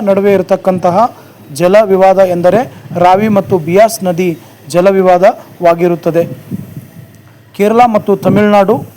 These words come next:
ಇವುಗಳ ನಡುವೆ ಇರತಕ್ಕಂತಹ ಜಲ ವಿವಾದ ಮುಲ್ಲಾ ಪೆರಿಯಾರ್ ಜಲ ವಿವಾದ. So ಹೀಗೆ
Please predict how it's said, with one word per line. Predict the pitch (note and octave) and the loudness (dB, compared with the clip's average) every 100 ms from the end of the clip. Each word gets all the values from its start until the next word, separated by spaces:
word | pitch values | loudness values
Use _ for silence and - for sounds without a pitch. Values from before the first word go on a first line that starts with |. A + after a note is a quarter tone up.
| _ _ _ | _ _ _
ಇವುಗಳ | F#3+ G#3+ G#3+ | -6 0 2
ನಡುವೆ | G#3 G3 F#3+ F#3+ | 2 2 0 0
ಇರತಕ್ಕಂತಹ | F3+ F#3+ - F3+ F3 E3+ C4+ - - - C#3+ | 0 -4 -4 -4 -2 0 -2 -4 -20 -20 -6
ಜಲ | E3+ F#3 | 0 2
ವಿವಾದ | F#3+ F#3+ F#3 G3+ - - - E3+ | 2 2 2 2 0 -4 -16 -6
ಮುಲ್ಲಾ | F3 G3 B3+ C#4+ - - | -2 2 2 0 -14 -6
ಪೆರಿಯಾರ್ | F#3 F#3 G3 G#3+ - - _ D#3 | -2 2 2 2 -4 -20 _ -8
ಜಲ | C#3 F3+ | -2 0
ವಿವಾದ. | F#3+ F3+ F3 E3+ F3+ - - - _ - | 0 2 2 2 0 -2 -20 -20 _ -8
So | G#3+ | -2
ಹೀಗೆ | C4+ A#3+ F3+ A#3 | 0 2 0 -2